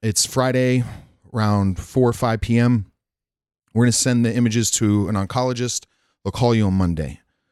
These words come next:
So, you know, if you don't live in Nashville, it was about a half hour drive. So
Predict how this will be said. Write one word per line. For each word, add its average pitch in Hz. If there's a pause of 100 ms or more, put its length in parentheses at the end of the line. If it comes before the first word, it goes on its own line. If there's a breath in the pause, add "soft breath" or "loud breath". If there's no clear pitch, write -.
So, 113 (380)
you 113
know, 95
if 95
you 117
don't 113
live 107
in 104
Nashville, 101
it 104
was 98
about 101
a 95
half 104
hour 95
drive. 87
So 90